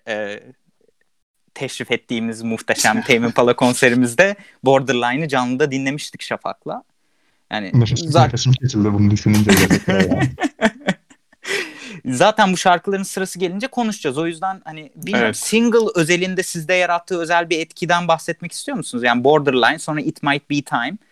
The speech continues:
Speaker 1: sonra Posthumous Forgiveness ve Lost in Yesterday'i çıkardı en son albüm çıkmadan önce.
Speaker 3: Yani
Speaker 2: Hı hı.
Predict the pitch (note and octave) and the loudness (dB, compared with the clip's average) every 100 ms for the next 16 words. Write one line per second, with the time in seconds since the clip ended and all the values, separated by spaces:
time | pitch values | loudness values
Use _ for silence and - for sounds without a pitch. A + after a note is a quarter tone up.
0 | _ - C#3 - D#3+ - - D#3+ D3 - | _ -6 -4 0 -2 -2 -4 -4 -4 -2
1 | D3+ C3+ C3+ D3+ C3 F#3+ - C#3+ D3 D3 | 2 2 2 -2 -2 -6 -2 0 2 -2
2 | - C#3+ C#3+ D3 - B2+ A#2 A2+ - G#2+ | -4 -2 -2 -2 -2 -2 -2 -6 0 0
3 | G#2+ G#2+ G#2 - F3 D#3+ A#2+ A2+ A#2 - | 2 0 -2 -4 -4 -2 -2 -4 -10 -10
4 | A2+ G#2+ A2 A2 A#2+ B3+ _ _ _ _ | -10 -12 -14 -12 -8 -8 _ _ _ _
5 | - - B2+ B2 | -14 0 2 2